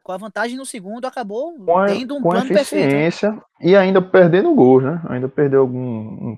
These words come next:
Speaker 2: pelo menos mais uns dois gols, assim, que, que podia ter sido uma goleada aí pra,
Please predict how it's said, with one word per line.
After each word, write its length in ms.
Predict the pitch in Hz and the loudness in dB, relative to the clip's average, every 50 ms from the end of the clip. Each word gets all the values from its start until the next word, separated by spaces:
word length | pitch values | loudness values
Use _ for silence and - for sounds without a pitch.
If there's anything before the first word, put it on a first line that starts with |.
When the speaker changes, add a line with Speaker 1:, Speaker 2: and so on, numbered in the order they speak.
| - _ | -10 _
Speaker 2:
pelo 140 | 123 120 | -6 -6
menos 200 | 127 131 123 117 117 | -4 -6 -6 -8 -6
mais 200 | 123 127 127 123 | -4 -4 -4 -2
uns 220 | 127 120 110 101 | -4 -4 -4 0
dois 260 | 101 120 131 147 139 131 | 2 4 4 4 4 2
gols, 320 | 110 110 110 117 117 110 | 2 2 2 2 2 2
assim, 240 | 107 104 - 110 101 | -2 -4 -6 -10 -8
que, 200 | 104 107 107 101 | -8 -8 -8 -8
que 240 | - 131 _ _ _ _ | -10 -12 _ _ _ _
podia 220 | - 110 107 110 104 | -8 -6 -4 -4 -6
ter 340 | 104 - 107 107 101 98 - _ _ _ | -4 -4 -4 -4 -6 -8 -12 _ _ _
sido 220 | _ - 113 110 117 | _ -10 -6 -4 -4
uma 120 | 120 113 | -4 -2
goleada 640 | 107 113 120 120 120 110 101 98 101 113 123 127 117 | 0 0 2 2 2 2 2 2 2 2 2 2 0
aí 180 | 104 101 104 | 0 -2 -2
pra, 360 | 101 107 104 101 98 90 95 | -4 -2 -2 -2 -2 -4 -8